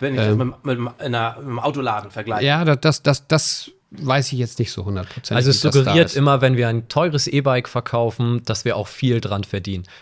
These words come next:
Speaker 3: Dass dieses teure E-Bike im Einkauf natürlich auch teurer ist. Ich will nicht sagen, dass es manchmal unter den Tisch fallen gelassen wird, aber es wird so, ah, du verkaufst dir hier das achttausend Euro Fahrrad und dann kannst du auch ordentlich was nachlassen.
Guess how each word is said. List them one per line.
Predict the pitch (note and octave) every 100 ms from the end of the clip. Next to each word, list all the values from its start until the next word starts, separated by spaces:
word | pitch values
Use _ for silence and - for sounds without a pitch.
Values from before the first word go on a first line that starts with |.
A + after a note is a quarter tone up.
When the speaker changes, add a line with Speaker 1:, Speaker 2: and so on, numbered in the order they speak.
| -
Speaker 3:
Dass | G2+ -
dieses | A2+ A2
teure | - B2 A2+
E-Bike | A2+ C3+ A#2+ G#2+
im | F#2+
Einkauf | D3+ D#3 A2+ -
natürlich | G#2+ F#2+ A2+ G2 D2+
auch | G2+
teurer | - A2+ A2+ A#2+
ist. | B2+ - - - _ - _ _ _ _ _ _
Ich | - -
will | B2
nicht | C3+ -
sagen, | A#2 B2
dass | G#2
es | -
manchmal | A2+ A2+ A2
unter | G#2+ G#2
den | G2
Tisch | A#2 -
fallen | G2
gelassen | G2+ F#2+ F2+ F#2+
wird, | G2
aber | G2 G2 G#2 -
es | -
wird | A#2 G#2
so, | A2+ G#2+ A2
ah, |
du | G#2+
verkaufst | - G#2 A#2 G#2+
dir | G2
hier | G#2
das | F#2+ -
achttausend | - G#2 F#2+ G#2
Euro | B2+ B2
Fahrrad | - A#2 A2 A2 - - -
und | G#2 G#2
dann | G#2+ G#2 G#2 G2+
kannst | - G2+
du | G#2+
auch | F#2
ordentlich | F#2+ G2 -
was | F2+
nachlassen. | D#2 - C2+ - -